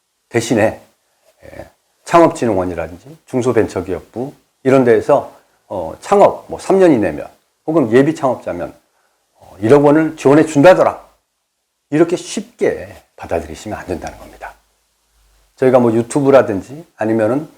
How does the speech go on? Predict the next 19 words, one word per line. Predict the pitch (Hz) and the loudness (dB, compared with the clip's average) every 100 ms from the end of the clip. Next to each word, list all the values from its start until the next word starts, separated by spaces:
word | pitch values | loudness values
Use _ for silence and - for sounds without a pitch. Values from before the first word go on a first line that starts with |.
| _ _ | _ _
블로그라든지 | 127 135 139 127 95 87 87 87 | 4 4 6 2 0 -8 -16 -6
이런 | 110 127 | -2 -2
것들을 | - 156 | -2 -6
보면 | - 92 110 110 170 87 - _ _ _ _ _ | -6 -6 0 2 0 -2 -10 _ _ _ _ _
뭐 | 76 76 | -14 -14
컨설턴트, | - 135 143 127 - 101 - 104 98 _ _ _ _ | -4 0 2 0 0 -6 -6 -8 -8 _ _ _ _
뭐 | 82 78 - _ _ _ | -14 -14 -16 _ _ _
지원업체 | - 110 120 110 - 117 95 - _ _ _ | 2 4 6 2 0 -4 -4 -6 _ _ _
이런 | 127 131 | -2 0
데서 | 123 123 | 0 0
올리는 | 104 123 127 | -2 -2 -2
수많은 | - 196 196 180 175 175 _ _ _ | -4 2 4 4 0 -6 _ _ _
포스팅들이 | - 185 - 165 139 131 | -10 -10 -2 -2 0 -2
있습니다. | 120 - 98 82 76 - _ _ _ _ _ _ _ | -4 -6 -8 -6 -6 -8 _ _ _ _ _ _ _
왜 | 135 208 226 | 6 8 6
예창패 | 156 123 156 139 127 | 0 -4 -6 -4 -4
안 | 90 | -4
받으세요? | 95 - - 90 85 _ _ _ | -10 -14 -18 -18 -20 _ _ _
왜, | 107 151 185 | 2 2 2